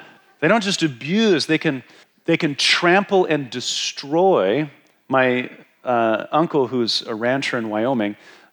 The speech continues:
uh, the only time I ever saw him get angry and scared was when I, as a little boy, was in the pig pen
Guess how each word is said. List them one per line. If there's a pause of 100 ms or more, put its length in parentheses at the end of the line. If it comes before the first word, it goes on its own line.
uh,
the
only
time
I
ever
saw
him
get (320)
angry
and
scared (100)
was
when
I,
as
a
little
boy,
was
in
the
pig
pen